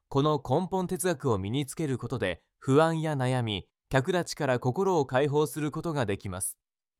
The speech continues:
コントロールできないことに執着せず、自分の意気地と判断に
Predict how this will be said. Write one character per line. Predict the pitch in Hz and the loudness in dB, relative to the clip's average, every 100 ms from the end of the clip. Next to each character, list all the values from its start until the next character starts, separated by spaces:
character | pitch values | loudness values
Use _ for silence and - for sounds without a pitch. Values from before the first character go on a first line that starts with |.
| - | -2
コ | 139 175 | 0 2
ン | |
ト | 175 | 0
ロ | 175 180 | -2 0
ー | |
ル | 160 | 0
で | 127 | 0
き | 131 | 0
な | 170 151 | -2 -2
い | |
こ | 139 | -4
と | 156 | -4
に | 143 110 | -2 -2
執 | - 151 | -2 -2
着 | 135 127 | -2 -6
せ | 135 | -6
ず、 | 98 95 - _ _ | -4 -6 -8 _ _
自 | 127 135 | 0 2
分 | 180 180 | 2 0
の | 175 | 0
意 | 160 | 0
気 | - | -2
地 | - | -4
と | - 156 | -2 -2
判 | 156 165 | -2 -2
断 | 139 117 | -2 -2
に | 101 92 | -2 -6